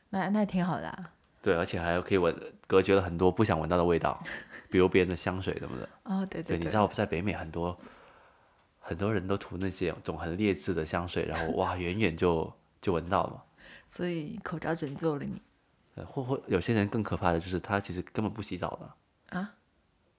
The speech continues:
Speaker 2: 其实外，呃，老外是很多都不洗澡的。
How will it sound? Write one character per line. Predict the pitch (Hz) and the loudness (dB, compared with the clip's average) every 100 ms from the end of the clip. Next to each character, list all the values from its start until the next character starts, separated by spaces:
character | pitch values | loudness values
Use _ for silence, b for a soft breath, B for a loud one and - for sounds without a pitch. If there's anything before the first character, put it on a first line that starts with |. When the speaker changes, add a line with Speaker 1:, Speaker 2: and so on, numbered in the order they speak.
| _ - | _ -14
Speaker 2:
其 | - | -2
实 | 107 | 4
外， | 117 120 95 | 8 8 6
呃， | 95 90 87 | 6 6 6
老 | 90 82 | 4 4
外 | 101 90 | 2 0
是 | - | -2
很 | 90 82 | -8 -4
多 | 87 | -4
都 | |
不 | 87 90 | -4 -8
洗 | 87 | -8
澡 | - | -8
的。 | - | -8